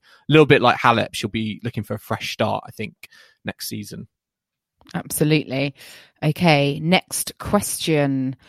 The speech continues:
Speaker 2: Who saved a match point in her opening match to then go on and defend her Miami Open title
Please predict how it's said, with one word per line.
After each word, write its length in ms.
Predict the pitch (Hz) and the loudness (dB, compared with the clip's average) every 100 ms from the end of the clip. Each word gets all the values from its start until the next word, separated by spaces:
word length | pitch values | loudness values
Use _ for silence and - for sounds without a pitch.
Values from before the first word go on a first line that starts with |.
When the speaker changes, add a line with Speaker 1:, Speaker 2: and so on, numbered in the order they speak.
| - - _ _ _ - - | -20 -20 _ _ _ -8 2
Speaker 2:
Who 420 | 311 302 302 311 - | 4 6 4 2 0
saved 720 | - 285 247 185 160 160 - | 2 4 6 6 2 -2 -2
a 60 | 180 | -2
match 500 | 180 220 - - - | 0 -2 -2 -8 -2
point 460 | 240 190 139 - - | 2 2 0 -6 -4
in 120 | 170 | -4
her 260 | 165 170 - | -2 -2 -2
opening 500 | 202 220 208 202 196 | -2 -2 -4 -2 -4
match 640 | 208 151 _ - - - - - | -4 -6 _ -16 -14 -14 -16 -10
to 180 | - 196 | -4 0
then 260 | 208 226 | 0 0
go 320 | 220 208 220 214 | 0 2 2 2
on 300 | 226 160 139 | 2 0 -2
and 200 | 165 175 | -4 -4
defend 560 | 180 - 240 143 143 | -4 -4 -4 -4 -6
her 280 | 147 147 147 | -4 -4 -4
Miami 540 | 160 160 160 165 175 170 | -2 -2 -2 -4 -4 -2
Open 400 | 156 - 127 127 | -4 -4 -6 -6
title 680 | - 143 165 - - 143 | -6 -6 -8 -10 -16 -16